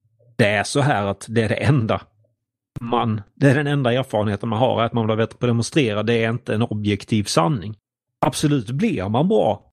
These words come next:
på att demonstrera av att demonstrera, och det är väldigt bra att vara bra på att demonstrera, som sagt. Men man får också så otroligt mycket mer. Man, eh, känner under en demonstration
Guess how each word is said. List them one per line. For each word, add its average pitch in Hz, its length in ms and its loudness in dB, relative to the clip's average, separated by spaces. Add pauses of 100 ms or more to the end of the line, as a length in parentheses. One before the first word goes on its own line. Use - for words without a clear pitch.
(360)
på 135 100 0
att 123 100 -4
demonstrera 120 560 -2
av 104 80 -2
att 104 120 -6
demonstrera, 113 680 -2
och 117 200 -2
det 117 80 2
är 123 240 2
väldigt 123 380 -2
bra 113 320 2
att 143 60 -2
vara 175 100 -2
bra 127 220 0
på - 140 -6
att 110 40 0
demonstrera, 104 600 -2
som - 160 -6
sagt. - 380 -6
Men 120 300 4 (340)
man 139 180 4
får 165 220 4
också - 280 -4
så 147 220 -2 (140)
otroligt 165 1400 -2
mycket 131 280 0
mer. 143 280 -6 (800)
Man, 131 420 2
eh, 135 240 0
känner 127 580 -2
under 131 260 0
en 127 80 0
demonstration 131 760 0